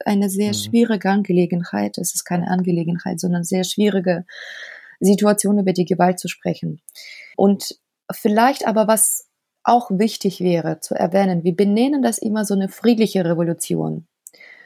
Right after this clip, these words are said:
Speaker 1: Und wir versuchen das auch immer zu unterstreichen. Also von wir, ich weiß jetzt nicht mehr, wem
Speaker 2: Mhm.
Speaker 1: ich mit wir spreche, äh, wem ich damit meine. Aber was verbreitet ist, dass das als friedliche Revolution bezeichnet wird.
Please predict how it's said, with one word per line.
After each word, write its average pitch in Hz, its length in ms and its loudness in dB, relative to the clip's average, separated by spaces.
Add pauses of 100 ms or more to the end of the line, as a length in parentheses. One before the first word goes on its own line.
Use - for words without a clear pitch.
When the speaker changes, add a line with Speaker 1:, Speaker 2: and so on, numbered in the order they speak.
(200)
Speaker 1:
Und 190 260 0
wir 214 80 2
versuchen 220 500 2
das 208 140 -2
auch - 180 0
immer 208 400 2
zu - 140 -6
unterstreichen. 196 640 -2
Also 175 200 -4 (260)
von 190 280 2
wir, 233 400 6
ich - 120 -14
weiß 180 200 -2
jetzt - 180 -10
nicht 156 180 -14
mehr, 156 200 -8
wem 160 180 -4
Speaker 2:
Mhm. 160 60 -6
Speaker 1:
ich 156 120 -14
mit - 180 -8
wir 156 320 -4
spreche, - 480 -12 (500)
äh, - 180 -6
wem 175 260 -2
ich 175 100 -10
damit 165 320 -8
meine. 160 320 -8
Aber 175 380 -2 (180)
was 226 340 -2
verbreitet 175 600 2
ist, - 200 -6
dass 175 120 -4
das 185 160 -2
als 185 160 -2
friedliche 214 520 2
Revolution 180 480 0
bezeichnet 175 600 -4
wird. 180 220 -8